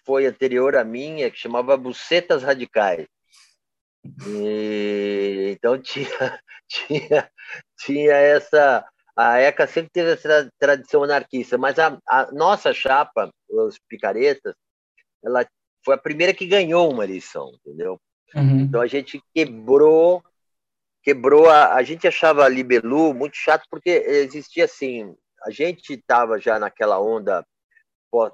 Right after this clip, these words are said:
Speaker 1: punk, pós-punk, e a Libelu fora esse pessoal que fazia, que fazia o som da época, que era mais moderno, que era um pessoal, hum, que não, não era t-,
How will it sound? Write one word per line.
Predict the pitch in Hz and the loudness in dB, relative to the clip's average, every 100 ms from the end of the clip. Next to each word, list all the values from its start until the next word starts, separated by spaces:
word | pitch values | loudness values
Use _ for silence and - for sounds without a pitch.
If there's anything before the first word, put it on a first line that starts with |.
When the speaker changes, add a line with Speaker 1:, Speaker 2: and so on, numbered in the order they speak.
| - | -2
Speaker 1:
punk, | 131 135 - - | 0 0 -4 -4
pós-punk, | 104 - - 131 151 131 101 - _ _ | -4 -4 -4 -2 -2 -6 -16 -20 _ _
e | 117 139 | -6 -2
a | 143 | -2
Libelu | 127 117 110 104 131 156 107 - _ _ _ _ _ _ _ | -4 -8 -6 -4 -4 -4 -8 -12 _ _ _ _ _ _ _
fora | 131 156 151 110 | 2 4 4 0
esse | 107 _ | -4 _
pessoal | 120 - 120 117 107 | -12 -10 -2 0 0
que | - 107 | -4 -14
fazia, | - 104 98 _ 139 170 160 120 - - 90 69 _ _ _ _ _ _ | -6 -6 -8 _ -16 -10 -4 -4 -6 -10 -10 -10 _ _ _ _ _ _
que | - - | -16 -8
fazia | 113 98 110 147 160 123 98 85 - | -6 -8 -12 -4 0 0 0 -6 -10
o | 113 - | -20 -20
som | - 123 131 143 113 85 _ - | -8 0 2 0 -4 -12 _ -12
da | 95 | -6
época, | 104 123 113 - 98 | 0 0 0 -6 -12
que | - | -4
era | 117 | -4
mais | 113 107 98 | -2 -8 -8
moderno, | 95 92 127 135 107 85 _ _ _ _ | -10 0 2 2 0 -10 _ _ _ _
que | 143 | 0
era | 151 | 0
um | |
pessoal, | 156 160 - 147 143 | 0 -6 0 2 2
hum, | 135 139 135 131 _ | 0 -12 -14 -16 _
que | 147 | -10
não, | 147 165 165 - | -2 -2 -2 -8
não | 131 160 156 143 | -4 -2 -2 0
era | 170 180 143 | 2 4 2
t-, | - - 113 | 0 -12 -12